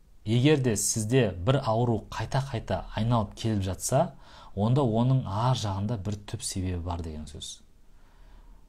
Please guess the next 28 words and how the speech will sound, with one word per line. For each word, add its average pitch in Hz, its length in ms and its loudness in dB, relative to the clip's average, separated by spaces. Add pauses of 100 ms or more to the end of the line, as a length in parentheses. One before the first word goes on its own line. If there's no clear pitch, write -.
(140)
Бес 143 280 4
жыл 123 140 2
алдын 107 360 4
ба, 95 60 0
он 95 420 0
жыл 131 180 2
алдын 104 360 2
ба, 90 200 -2
он 87 280 -2
бес 156 120 2
жыл 131 220 -2
алдын 107 320 0
ба, 87 220 -4 (420)
жиырма 120 320 0
жыл 135 160 2
алдын 113 320 0
ба, 95 220 -2 (300)
бір 139 120 4
оқиғадан 113 880 2 (480)
бізде 104 300 -2
психотравма 104 640 -4
қалып 104 240 -6
қойған 101 260 0
болуы 95 280 0
мүмкін, 175 240 -2 (280)
соны 123 380 0
өңдеу 98 400 0
қажет. 82 320 -8